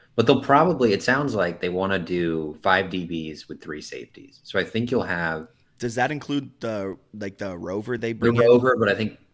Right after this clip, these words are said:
Speaker 1: like, Chukwunecki was one of the main rovers.
Speaker 2: Yeah.
Speaker 1: So it'll, those guys, you're probably gonna have three of the five on the field, and I kind of feel like they're gonna rotate 'em. Like, I, like, with cornerback, it's like, yeah, Chauncey Logan's the best corner.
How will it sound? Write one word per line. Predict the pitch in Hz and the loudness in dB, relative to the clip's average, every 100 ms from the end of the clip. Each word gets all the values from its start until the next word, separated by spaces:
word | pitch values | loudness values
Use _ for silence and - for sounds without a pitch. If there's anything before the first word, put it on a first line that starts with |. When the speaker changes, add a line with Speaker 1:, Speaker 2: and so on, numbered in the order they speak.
| - | -10
Speaker 1:
like, | 76 76 | -10 -8
Chukwunecki | - 78 78 71 - 73 71 | -10 -10 -10 -12 -14 -14 -14
was | 71 71 | -14 -14
one | 73 | -14
of | 73 | -12
the | 73 | -12
main | 71 71 71 | -12 -14 -12
rovers. | 71 69 80 | -10 -10 -8
Speaker 2:
Yeah. | - | -6
Speaker 1:
So | - 113 | 0 2
it'll, | 113 - - _ - _ - | 2 0 -10 _ -20 _ 4
those | 110 120 | 6 6
guys, | 117 98 95 90 - | 4 4 4 0 -6
you're | 92 | -8
probably | 90 101 98 | -4 -2 -2
gonna | 95 | -2
have | 90 - | -6 -8
three | - 90 87 | -10 -4 -2
of | 85 | -2
the | 80 | -6
five | - 80 78 78 | -6 -4 -4 -4
on | 76 | -10
the | |
field, | 73 - 73 78 - | -12 -12 -8 -8 -10
and | 82 | -12
I | 107 | -12
kind | 113 - 196 | -10 -6 -6
of | 220 | -4
feel | 247 | -4
like | 226 | -2
they're | 135 | -2
gonna | 101 | -2
rotate | 82 87 92 80 62 | -2 -4 -4 -10 -12
'em. | - - - - _ _ _ _ _ 117 | -12 -12 -16 -20 _ _ _ _ _ 0
Like, | 120 | 2
I, | 104 - | 0 0
like, | 120 - | -2 0
with | 123 117 | -2 -2
cornerback, | - 123 135 143 147 143 | 0 0 2 2 0 -2
it's | - | -4
like, | 95 80 | -4 -4
yeah, | 76 69 | -6 -6
Chauncey | - 98 85 90 | -4 -4 -4 -4
Logan's | 85 80 76 - | -4 -4 -8 -14
the | |
best | 78 76 - | -12 -12 -12
corner. | 76 67 - | -16 -16 -20